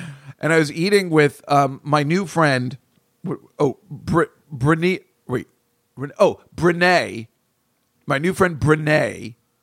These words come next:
who's Mexican, my friend Chloe with an extra E, and my friend, my black friend, uh, you know, whatever, I'm just saying it for a reason,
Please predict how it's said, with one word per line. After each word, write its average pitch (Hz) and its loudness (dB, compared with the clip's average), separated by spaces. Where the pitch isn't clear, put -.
who's 131 -6
Mexican, 131 -2
my 123 -2
friend 151 -2
Chloe 160 2
with 135 -2
an 135 -4
extra 135 -6
E, 117 -8
and 143 0
my 147 0
friend, 151 -2
my 143 -2
black 160 2
friend, 131 0
uh, 127 -6
you - -6
know, 113 -8
whatever, 113 -6
I'm 117 -8
just 120 -6
saying 117 -2
it 104 -8
for 117 -4
a 117 0
reason, 120 -2